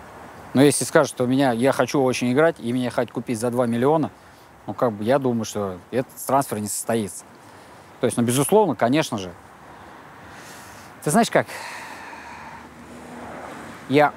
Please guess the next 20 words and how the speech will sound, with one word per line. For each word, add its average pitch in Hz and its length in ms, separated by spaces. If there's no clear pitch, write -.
очень 156 400
хорошо 175 400
понимаю 135 640
сейчас, - 640
спустя 143 500
там 104 200
уже 107 140
какое-то 120 360
время 143 340
в - 40
футболе, 110 420
я 127 100
понимаю, 151 480
что 131 320
<clears throat> - 600
не 143 100
самые 175 360
важные 120 480
вообще 120 280
там 98 240